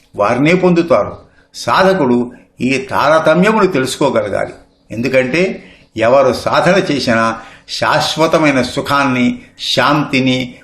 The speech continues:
పునరావృత్తి లేని శాశ్వత బ్రహ్మపదాన్ని కోరుకుంటారు. కానీ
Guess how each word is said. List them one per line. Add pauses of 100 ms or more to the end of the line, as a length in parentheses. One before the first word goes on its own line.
(180)
పునరావృత్తి
లేని
శాశ్వత
బ్రహ్మపదాన్ని
కోరుకుంటారు.
కానీ